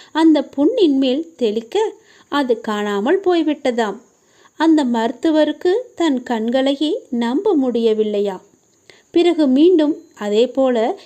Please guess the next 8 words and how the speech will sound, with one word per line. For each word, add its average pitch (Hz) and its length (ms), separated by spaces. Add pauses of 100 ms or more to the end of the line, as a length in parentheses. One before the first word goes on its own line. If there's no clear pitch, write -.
(120)
இன்னொரு 330 480
முறை 285 380
அந்த 254 300
மகன் 339 400
செய்ய 233 540
அந்த 262 300
புண் 277 320 (140)
திரும்பவும் 254 680